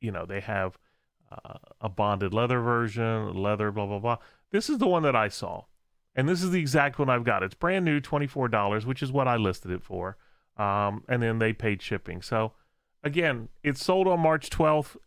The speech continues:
It, you know, I don't know how long it was listed, but I'm looking at the velocity here, the eleventh, the twelfth, the twelfth, thirteenth, the sixteenth, the eighteenth.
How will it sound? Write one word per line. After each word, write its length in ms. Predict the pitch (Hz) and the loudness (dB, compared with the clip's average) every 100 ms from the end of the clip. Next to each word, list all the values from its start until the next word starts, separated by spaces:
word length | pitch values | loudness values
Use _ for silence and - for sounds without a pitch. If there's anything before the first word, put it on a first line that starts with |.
| _ | _
It, 120 | 151 131 _ _ _ | -6 -6 _ _ _
you 120 | 143 | 0
know, 120 | 117 - - | 0 0 2
I 80 | |
don't 120 | 143 143 | 2 4
know 80 | |
how 120 | 127 135 | 4 4
long 180 | 135 | 4
it 60 | 120 | 2
was 160 | 107 127 | 2 2
listed, 380 | 135 - 143 - - - | 0 0 -2 -4 -18 -4
but 100 | 135 | 0
I'm 100 | 147 | 2
looking 280 | 175 175 160 | 2 2 0
at 80 | 143 | 2
the 60 | |
velocity 600 | 123 123 123 131 127 135 120 | 2 4 4 2 2 0 2
here, 240 | 123 117 | 2 2
the 120 | 113 | 2
eleventh, 420 | 113 123 127 123 - | 4 2 0 -4 -8
the 100 | 117 | -8
twelfth, 420 | - 131 127 - - | -2 0 0 -4 -16
the 80 | |
twelfth, 440 | 101 131 127 - - | -4 0 0 -4 -8
thirteenth, 460 | 127 127 - 127 120 | -6 -6 -8 -10 -8
the 80 | - | -10
sixteenth, 520 | - 135 - 131 131 | -10 -10 -6 -6 -4
the 720 | 123 - 131 - 127 117 120 | -8 -10 -12 -6 -6 -4 -4
eighteenth. 340 | 120 135 127 | -4 -4 -8